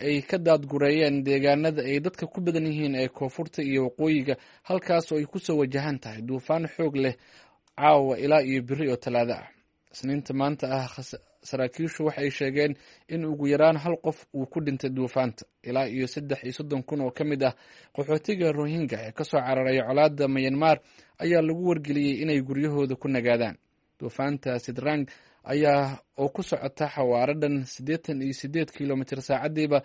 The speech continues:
ayaa la saadaalinayaa in aroornimada hore ee berri oo Talaado ah ay ku habsato magaalada Khebopara oo ku taalla koonfurta dalka Bangladesh. Sida ay sheegtay Qaramada Midoobay, Bangladesh ayaa ka mid ah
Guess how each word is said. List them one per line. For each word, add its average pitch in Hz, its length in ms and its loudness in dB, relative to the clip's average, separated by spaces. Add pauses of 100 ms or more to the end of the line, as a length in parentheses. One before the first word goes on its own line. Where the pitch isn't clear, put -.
(360)
ayaa 196 200 6
la 175 100 2
saadaalinayaa 151 800 4
in 123 100 -6
aroornimada 139 560 0
hore 139 260 -2
ee 131 160 -4
berri 139 300 -2
oo 139 80 0
Talaado 135 400 2
ah 127 180 -2 (360)
ay 135 100 -4
ku - 180 -6
habsato 147 520 -6
magaalada 131 720 2 (240)
Khebopara 135 640 2 (540)
oo 135 100 -8
ku 185 120 -6
taalla 143 340 4
koonfurta 139 640 -4
dalka 139 400 -2 (160)
Bangladesh. 120 720 -2
Sida 135 280 -8
ay 123 140 -4
sheegtay 135 460 -4
Qaramada 139 400 -2
Midoobay, 135 360 -2
Bangladesh 151 580 0
ayaa 143 220 0
ka - 140 -6
mid 139 180 -2
ah 127 120 0